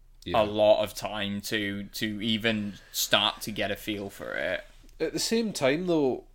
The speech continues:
Speaker 1: there's a couple of systems that I've played where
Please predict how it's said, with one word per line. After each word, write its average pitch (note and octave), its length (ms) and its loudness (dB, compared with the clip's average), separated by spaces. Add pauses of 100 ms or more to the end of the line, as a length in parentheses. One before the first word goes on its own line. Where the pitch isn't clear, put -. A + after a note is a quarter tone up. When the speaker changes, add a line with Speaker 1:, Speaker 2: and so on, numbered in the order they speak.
(540)
Speaker 1:
there's C3+ 220 -2
a D#3+ 40 -2
couple F#3+ 340 -2
of E3+ 80 0
systems B2+ 580 -4
that A#2+ 140 -2
I've G2+ 260 -6
played A2+ 420 -4
where G#2 500 -4